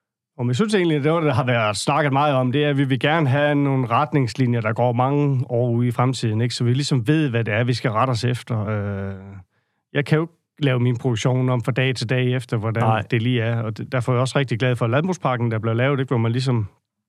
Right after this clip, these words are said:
Speaker 1: øh, lavet en plan for, hvordan det skal køre, ikke? Og det,
Speaker 2: Mm.
Speaker 1: det håber jeg da også, at, at man respekterer, og så fremadrettet også får lavet sådan nogle langsigtede planer, som man ikke laver om hele tiden.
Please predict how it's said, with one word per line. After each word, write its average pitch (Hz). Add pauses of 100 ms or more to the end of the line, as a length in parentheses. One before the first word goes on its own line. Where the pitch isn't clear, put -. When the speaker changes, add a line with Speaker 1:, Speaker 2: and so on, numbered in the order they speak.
(180)
Speaker 1:
øh, - (100)
lavet 143 (360)
en 123
plan 139
for, 131
hvordan 123
det 123
skal 120
køre, 131
ikke? 120
Og 107
det, 131
Speaker 2:
Mm. 120 (320)
Speaker 1:
det 143
håber 147
jeg 113
da 120
også, 127
at, 107
at 107
man 113
respekterer, 131
og 113
så 127
fremadrettet 113
også 127
får 117
lavet 160
sådan 127
nogle 117
langsigtede 120
planer, 123
som 117
man 117
ikke 131
laver 107
om 120
hele 123
tiden. 113